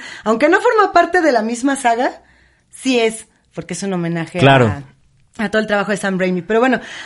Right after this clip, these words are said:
Speaker 1: a mí lo que me gusta mucho de él y la razón por la que lo elegí es porque si yo pudiera hacer una película de terror,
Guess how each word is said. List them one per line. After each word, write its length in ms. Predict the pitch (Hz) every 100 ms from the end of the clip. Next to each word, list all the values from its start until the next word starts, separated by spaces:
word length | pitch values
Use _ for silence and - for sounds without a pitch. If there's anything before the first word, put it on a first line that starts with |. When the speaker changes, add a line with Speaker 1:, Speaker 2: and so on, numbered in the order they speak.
| -
Speaker 1:
a 80 | 240
mí 100 | 320
lo 120 | 466
que 80 | 294
me 140 | 233
gusta 280 | 220 285 330
mucho 400 | 262 294 320 403
de 140 | 226
él 100 | 262
y 320 | 233 220 214 233
la 140 | 214
razón 340 | 202 202 240
por 120 | 240 285
la 140 | 247
que 100 | 202
lo 80 | 185
elegí 320 | 180 175 214
es 140 | 240 -
porque 520 | 214 202 190 190 _
si 260 | - - 214
yo 200 | 240 254
pudiera 260 | 302 254 226
hacer 200 | 226 220
una 160 | 214
película 340 | - 165 165 214
de 80 | 185
terror, 420 | - 160 214